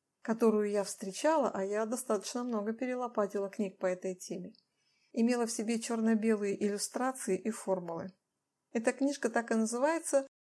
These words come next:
«Проблематика цвета психологии». Это сборник статей, выпущенный в девяностых годах прошлого века, и там, чем меня покорила совершенно эта книга, в основном формулы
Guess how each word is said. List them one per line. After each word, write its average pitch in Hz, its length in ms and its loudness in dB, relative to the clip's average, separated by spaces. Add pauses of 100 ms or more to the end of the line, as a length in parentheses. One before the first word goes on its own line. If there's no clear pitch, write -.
(100)
«Проблематика 226 760 2
цвета 294 580 0 (120)
психологии». 214 760 -2 (160)
Это 220 220 -2
сборник 208 420 0
статей, 214 440 0
выпущенный 196 800 -6 (100)
в 202 520 -2
девяностых 196 640 0
годах 185 640 -6
прошлого 185 560 0
века, 190 640 -2 (340)
и 226 160 4 (220)
там, 269 440 0 (360)
чем 214 240 -2
меня 202 180 -4
покорила 196 400 0
совершенно 185 420 -2
эта 220 180 -8
книга, 277 440 -2 (140)
в 208 160 0
основном 226 920 2
формулы 240 760 0